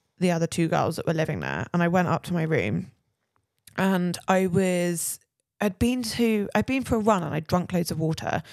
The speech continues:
I was like, "I'm really tired. I'm gonna go to bed." I was like, "I'll just wake up in the night and go to the toilet." Um, <laughs> and so in the night I woke up,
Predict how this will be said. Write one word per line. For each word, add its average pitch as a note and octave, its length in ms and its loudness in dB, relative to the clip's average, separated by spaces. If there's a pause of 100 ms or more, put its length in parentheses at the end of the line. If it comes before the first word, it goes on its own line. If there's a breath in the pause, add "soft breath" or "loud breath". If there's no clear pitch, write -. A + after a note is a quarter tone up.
(260 loud breath)
I - 40 -6
was F3 120 -2
like, E3 120 0
"I'm E3+ 140 0
really A#3+ 200 2
tired. E3 240 0
I'm E3+ 120 0
gonna E3+ 200 0
go E3+ 80 -2
to - 120 -6
bed." - 360 -2
I - 40 0
was E3 100 -4
like, - 120 0
"I'll - 80 0
just E3 140 0
wake F#3 180 4
up F3 100 -2
in F3 80 -2
the E3+ 60 0
night D3+ 180 2
and G#2+ 80 -2
go A2+ 120 -2
to - 100 -8
the - 100 -20
toilet." B2+ 360 -2 (680 soft breath)
Um, E3+ 520 2 (200)
<laughs> - 180 -20
and G3+ 640 2
so F#3 420 2 (120)
in A3 120 0
the G3+ 80 2
night E3+ 400 -2
I F3+ 280 -2
woke D#3 280 -2
up, - 220 -4